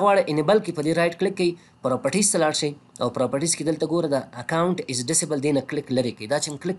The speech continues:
لرې کړو، ستاسو اډمین یوزر څه کیږي؟ فعاله کیږي. او بله طریقه یې دا ده چې لاړ شئ، دلته دې سرچ کې تاسو سی ایم ډي پروګرام، آه، خلاص کړئ. سی ایم ډي چې کله ولیکو، د هغه نه وروسته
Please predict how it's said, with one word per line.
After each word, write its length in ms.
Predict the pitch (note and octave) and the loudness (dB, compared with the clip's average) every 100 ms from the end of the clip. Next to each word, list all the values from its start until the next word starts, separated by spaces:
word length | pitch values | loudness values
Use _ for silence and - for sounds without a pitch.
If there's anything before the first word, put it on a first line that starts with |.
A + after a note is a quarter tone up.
| F#3+ | 4
لرې 140 | G#3+ G3+ | 4 2
کړو، 180 | F#3+ - | -2 0
ستاسو 240 | E3+ - | 0 0
اډمین 260 | B2+ C#3+ D#3 | -2 -2 -2
یوزر 200 | C#3+ E3+ | 0 0
څه 60 | G3+ G#3 | -2 -2
کیږي؟ 200 | G3 G#3 - - - - | -2 -2 -6 -20 -20 -2
فعاله 220 | C#3 A#2+ | 0 2
کیږي. 320 | A2 D#3+ A2 - - - - - | 0 -2 -2 -8 -16 -20 -20 -2
او 100 | C#3+ | 2
بله 200 | D3+ A#3+ | 4 4
طریقه 340 | A#3 G3+ G3 G#3 | 4 2 2 2
یې 60 | G#3+ | 4
دا 60 | A3 | 4
ده 100 | F3 | 2
چې 140 | E3 E3+ | 2 2
لاړ 120 | F#3+ F#3+ | 2 2
شئ، 120 | F#3 F3+ - _ | 0 -2 -10 _
دلته 280 | C3 D#3+ D#3+ C3+ | -4 0 2 2
دې 60 | C3+ G3+ | 2 2
سرچ 160 | G3+ - | 2 0
کې 100 | D3 C#3+ - - - | -2 -4 -14 -8 0
تاسو 220 | D#3+ - | 2 2
سی 140 | - | 2
ایم 100 | C#3+ | 2
ډي 80 | D#3 E3+ | 2 0
پروګرام، 300 | A#2+ A#2+ B2 | 0 0 0
آه، 360 | A#2+ A#2 A2+ G#2 - | -2 -4 -4 -4 -2
خلاص 260 | A#2 A#2 | -2 -2
کړئ. 80 | - | -2
سی 80 | - | -2
ایم 80 | C#3+ | 2
ډي 80 | F3+ F#3 | 2 2
چې 60 | - | 2
کله 120 | F3+ G3 | 2 2
ولیکو، 300 | G#3 F#3+ F#3 | 2 2 2
د 60 | C#3+ | 2
هغه 100 | D#3+ | 0
نه 100 | D#3 | -2
وروسته 260 | F3 E3+ | 0 0